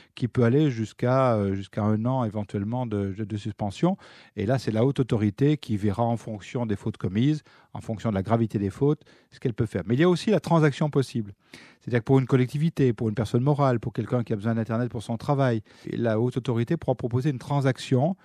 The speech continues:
de manière à ce que là aussi soit la pédagogie qui l'emporte. Prenons un exemple très concret. Si dans une bibliothèque, médiathèque municipale, vous avez eu un téléchargement illégal, on ne va pas suspendre l'abonnement Internet de la bibliothèque ou de la médiathèque.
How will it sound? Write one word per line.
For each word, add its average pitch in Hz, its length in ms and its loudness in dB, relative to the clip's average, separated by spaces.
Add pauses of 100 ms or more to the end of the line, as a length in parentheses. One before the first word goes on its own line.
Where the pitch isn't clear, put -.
(240)
de 131 80 -4
manière 139 380 0
à 131 80 0
ce - 100 -12
que - 140 -2
là 131 140 4
aussi 135 200 0
soit - 140 -2
la 120 80 2
pédagogie 139 500 0
qui 131 120 -6
l'emporte. 120 580 -4 (460)
Prenons 98 180 0
un 101 60 2
exemple 104 260 -2
très 107 140 -6
concret. 180 420 0 (360)
Si - 240 -6
dans 120 120 0
une 107 160 -2
bibliothèque, 120 720 0
médiathèque 135 640 -2
municipale, 165 580 -2 (220)
vous 110 180 -6
avez 117 200 0
eu 156 160 2
un 120 100 0
téléchargement 117 540 -2
illégal, 110 540 0
on - 40 -16
ne 90 40 -12
va 92 60 -10
pas 95 140 -6
suspendre 135 560 -2
l'abonnement 98 360 -4
Internet 113 360 -2
de 113 80 -2
la 104 60 0
bibliothèque 123 680 -2
ou 113 40 -6
de 101 40 -6
la 101 60 -2
médiathèque. 113 600 -2